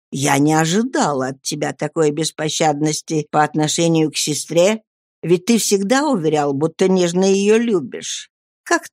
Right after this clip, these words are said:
ты сумеешь потом, когда будет объявлено о разводе, перестать так открыто восхищаться этим человеком, как ты делаешь это сейчас?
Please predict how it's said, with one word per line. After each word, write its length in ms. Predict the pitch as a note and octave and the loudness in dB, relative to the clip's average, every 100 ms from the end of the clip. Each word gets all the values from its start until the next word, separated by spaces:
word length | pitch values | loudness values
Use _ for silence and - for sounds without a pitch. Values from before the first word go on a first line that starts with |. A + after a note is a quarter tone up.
| - | -4
ты 160 | G3+ | -2
сумеешь 680 | F3 - F3 E3+ E3 D#3+ - - | -2 0 0 2 2 0 -4 -4
потом, 560 | D#3 - G3+ G3 D#3 | -4 0 2 2 0
когда 400 | - C#3+ C#3+ D#3+ | -4 -6 -4 -2
будет 340 | D#3+ F3 E3+ E3 | -2 -2 0 0
объявлено 640 | D#3 F3 F3+ E3+ D#3+ D#3+ | 0 2 2 2 2 2
о 40 | D#3 | 2
разводе, 720 | D3+ D3 D#3 A3 A#3 D#3+ A#2+ | 0 -2 0 2 2 -2 0
перестать 560 | F#3 E3+ E3 - E3 D#3+ | 2 2 0 -2 -4 -2
так 200 | E3 F3 | -4 -4
открыто 460 | E3+ - G3 G3 | -2 0 0 2
восхищаться 760 | F#3+ F#3+ - A#3 - C#4 - D3 | 0 0 -2 -2 -2 -4 -4 -6
этим 240 | C#3+ D3 | -2 -4
человеком, 800 | C#3+ D#3+ E3 D#3+ C3+ C#3+ C#3 C#3 - | -2 0 0 0 -4 -4 -2 -4 -2
как 200 | D#3+ - | -4 0
ты 100 | E3+ | 0
делаешь 420 | F3+ F3 F3 F#3 | 2 2 0 0
это 200 | F3 G3 | 0 -2
сейчас? 760 | - B3 A#3+ D3+ C#3+ - - | 0 -2 0 -4 -4 -10 -12